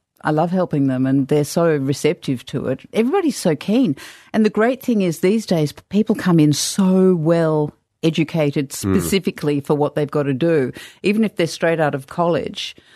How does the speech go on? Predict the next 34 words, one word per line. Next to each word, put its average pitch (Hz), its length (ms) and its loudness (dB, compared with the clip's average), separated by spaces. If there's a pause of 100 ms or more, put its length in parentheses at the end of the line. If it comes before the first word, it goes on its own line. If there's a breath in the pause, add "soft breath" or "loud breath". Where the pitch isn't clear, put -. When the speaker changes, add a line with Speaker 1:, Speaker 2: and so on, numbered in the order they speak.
(220 soft breath)
Speaker 1:
uh, 139 360 0 (160)
like 139 260 -4 (220)
Whopper 156 480 -2
or 131 100 -4
somewhere 135 540 -2
or 120 240 -6
Speaker 2:
We're 101 120 0
very 160 140 0
Speaker 1:
Curtin. 104 180 0
Speaker 2:
lucky 95 240 -2
to 85 120 -4
have 85 240 -6
s-, - 120 -18 (140)
some - 180 -2
Speaker 1:
Yeah. 254 140 -4
Speaker 2:
excellent, 98 720 -4
uh, 82 340 -2 (380)
university 85 600 0
level, 80 360 -2
uh, 78 180 -4 (480 soft breath)
courses 113 540 -6
that, 90 80 -6
Speaker 1:
So 320 140 -2
Speaker 2:
uh, - 40 2
that 302 60 2
Speaker 1:
much 190 260 0
Speaker 2:
people 202 160 2
do 247 60 2 (220)
Speaker 1:
so. - 60 -2
Speaker 2:
at, 147 100 -4
at, 92 160 -4
at 90 160 -4
Whopper 85 320 -2
and, 76 200 -6